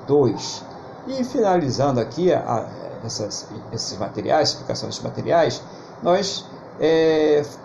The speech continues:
temos a atividade três, que diz: "Chegou um casal no seu bar e pediram dois coquetéis. Ela te pediu uma pina colada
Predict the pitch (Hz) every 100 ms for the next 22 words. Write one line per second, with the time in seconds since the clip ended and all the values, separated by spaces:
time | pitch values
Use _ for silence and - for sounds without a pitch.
0 | - - 165 170 151 170 175 170 180 -
1 | 160 131 - 127 - 208 190 262 254 175
2 | 135 131 131 117 - 110 92 156 143 -
3 | - - - - 190 220 196 147 170 214
4 | 190 147 131 208 240 226 - - 180 -
5 | 180 - - 92 90 - - - - 214
6 | 226 196 - - 135 117 135 185 175 160
7 | 123 - - 214 208 185 175 - 170 139
8 | 110 104 -